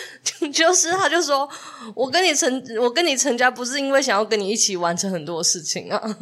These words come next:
<laughs> 因为你刚刚说的是我们一起完成大大小小的事情，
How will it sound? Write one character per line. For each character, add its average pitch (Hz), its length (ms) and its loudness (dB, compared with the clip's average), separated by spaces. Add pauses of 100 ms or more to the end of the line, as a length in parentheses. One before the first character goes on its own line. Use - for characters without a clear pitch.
(520)
<laughs> 302 200 -12
因 302 80 -2
为 392 120 2
你 240 80 2
刚 220 160 0
刚 240 140 0
说 226 220 2
的 208 40 2
是 240 160 0
我 202 120 0
们 185 180 -2
一 349 100 2
起 190 280 -2
完 185 180 -2
成 196 160 -4
大 226 160 2
大 214 160 2
小 175 160 -2
小 165 160 -6
的 - 60 -8
事 - 180 -2
情， - 160 -12